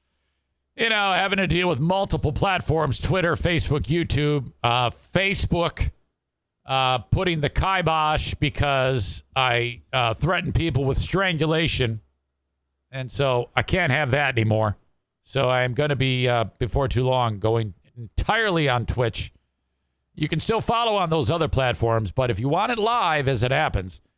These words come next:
it'll be at twitch dot com slash Eric Zane. I encourage you, even as we speak, to go there and hit the follow button.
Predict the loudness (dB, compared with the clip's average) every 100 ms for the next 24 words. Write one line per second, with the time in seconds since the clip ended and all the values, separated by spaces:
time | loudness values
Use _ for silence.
0 | _ -2 0 0 -2 -2 -2 0 -2 -2
1 | 0 0 0 -2 0 0 2 0 0 0
2 | 0 2 0 -2 -2 0 0 0 0 0
3 | -2 0 0 0 0 -2 -2 -2 -2 -6
4 | _ _ _ -8 -4 -2 -2 0 0 2
5 | 0 0 0 0 0 -4 -4 -2 0 2
6 | 0 2 0 0 -8